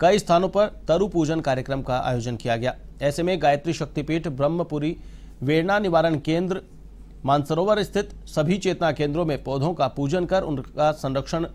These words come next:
करने का संकल्प लिया गया। इस अवसर पर विभिन्न प्रजातियों के पौधे भी लगाए गए। गायत्री परिवार की युवा इकाई दिया की ओर से भी जगह जगह पौधारोपण किया गया। गौरतलब है कि अखिल विश्व गायत्री परिवार युवा प्रकोष्ठ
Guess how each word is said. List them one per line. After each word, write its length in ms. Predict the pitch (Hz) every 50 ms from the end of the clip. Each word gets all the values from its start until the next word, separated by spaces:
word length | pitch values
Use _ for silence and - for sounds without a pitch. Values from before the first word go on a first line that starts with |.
| - - -
करने 240 | 139 135 151 156
का 80 | 135 131
संकल्प 420 | - - 127 117 - 131 123 - 127
लिया 260 | 127 127 127 120 113
गया। 200 | 110 117 120 110 - - - - - - - - - -
इस 140 | 151 143 165
अवसर 260 | 170 165 151 190 190
पर 160 | 180 208 214 180
विभिन्न 360 | 175 170 156 170 202 214 202
प्रजातियों 480 | 196 175 147 160 156 147 151 175 170 156
के 120 | - 160 131
पौधे 320 | - 139 139 131 143 151
भी 140 | 135 143 143
लगाए 300 | 139 127 117 117 117 117
गए। 160 | 117 120 - - - - - - - -
गायत्री 280 | 135 131 127 131 147 147
परिवार 360 | 147 147 147 151 160 170 175
की 240 | 160 - 196 196 160 120
युवा 360 | 110 127 139 156 185 196 - -
इकाई 360 | 160 147 - 147 151 160 - - - - - - - - - - - - - - 113
दिया 320 | 107 120 147 170 196 208
की 220 | 180 - 147 131 - - -
ओर 200 | 139 151 180 180
से 180 | 165 - 190 196
भी 220 | 170 135 143 202 208
जगह 240 | 147 151 143 143 147
जगह 200 | 135 143 139 147
पौधारोपण 520 | - 131 131 123 127 127 131 127 151 156 143
किया 200 | - 135 123 117
गया। 160 | 110 113 117 - - -
गौरतलब 380 | 123 135 127 147 151 160 151 147
है 80 | 170
कि 80 | 170 180
अखिल 260 | 147 - - 165 165
विश्व 300 | 160 165 160 - - 165
गायत्री 280 | 147 143 139 131 135 143
परिवार 420 | 123 139 135 131 139 143 160 - - 131
युवा 240 | 120 123 139 156 156
प्रकोष्ठ 480 | 156 - - - 151 160 151 - -